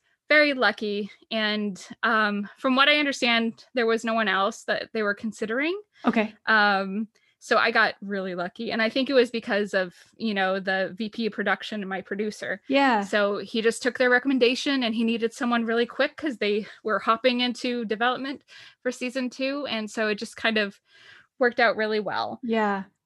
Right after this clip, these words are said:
Speaker 1: Um, so yeah, I'm still very thankful and, like, kind of shocked and saying it out loud.
Speaker 2: Yeah, <laughs> I understand. I've had some moments like that myself.
Speaker 1: <laughs>
Speaker 2: I do think, though, that it's key that,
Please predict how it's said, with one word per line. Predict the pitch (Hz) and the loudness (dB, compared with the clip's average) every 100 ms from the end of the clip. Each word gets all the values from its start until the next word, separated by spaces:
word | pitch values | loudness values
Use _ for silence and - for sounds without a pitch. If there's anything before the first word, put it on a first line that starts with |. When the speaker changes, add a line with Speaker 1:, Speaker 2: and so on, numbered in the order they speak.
| 208 | -2
Speaker 1:
Um, | 214 208 202 202 196 _ _ _ - | 0 0 -4 -6 -8 _ _ _ -4
so | 330 | 2
yeah, | 320 - 208 - - | 2 2 -6 -12 -6
I'm | 262 | 2
still | 370 294 | 4 6
very | 247 240 | 8 6
thankful | 254 214 - 208 190 | 4 -4 -2 -2 0
and, | 202 | 0
like, | 196 - | -2 -2
kind | 233 202 | -4 -4
of | - | -4
shocked | 220 208 - - - _ _ 220 | -2 -2 -4 -20 -20 _ _ -12
and | 208 190 - | -10 -10 -14
saying | - 214 214 214 | -10 -6 -6 -4
it | |
out | 202 - | -4 -2
loud. | 208 214 247 302 | 0 2 2 8
Speaker 2:
Yeah, | 320 302 - | 8 8 0
<laughs> | 349 - 294 | -4 0 6
I | 240 262 | 6 8
understand. | 302 359 247 220 | 6 6 4 6
I've | - 294 - | 8 6 10
had | 311 254 | 10 12
some | 247 - | 8 10
moments | 277 226 220 - | 10 10 4 4
like | 220 208 | 2 4
that | 208 214 | 4 4
myself. | 220 220 233 214 - 320 339 | 2 4 6 6 4 2 2
Speaker 1:
<laughs> | - 254 | 4 6
Speaker 2:
I | |
do | 254 339 | 10 8
think, | 370 381 359 | 8 4 8
though, | 339 | 10
that | 311 285 | 10 8
it's | 269 - | 6 0
key | - 302 294 | 4 8 10
that, | 240 226 - | 8 6 2